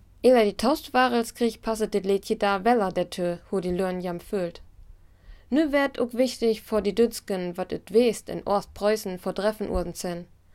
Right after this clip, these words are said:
Also ook ut die Region, hoe dit Liedje jocht kommt. In die Friedensbewegung in die negenzehnhundertzevenentiger Jahren, durch in dit Abstellen von Atomsprengköpfen in Westeuropa,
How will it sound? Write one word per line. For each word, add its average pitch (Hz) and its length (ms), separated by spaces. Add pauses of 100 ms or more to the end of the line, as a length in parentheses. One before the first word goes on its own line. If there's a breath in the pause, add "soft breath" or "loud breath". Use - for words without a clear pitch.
(220 soft breath)
Also 196 420
ook 240 200
ut 240 140
die 233 100
Region, 220 540
hoe 202 100
dit 185 160
Liedje 202 360
jocht 190 300
kommt. - 420 (880)
In 208 120
die 196 80
Friedensbewegung 247 920
in 202 200
die 202 160
negenzehnhundertzevenentiger 220 1300
Jahren, 220 360 (440 loud breath)
durch 302 200
in 269 80
dit 226 220
Abstellen 190 580
von 185 260
Atomsprengköpfen 196 1080 (360 loud breath)
in 190 180
Westeuropa, 226 720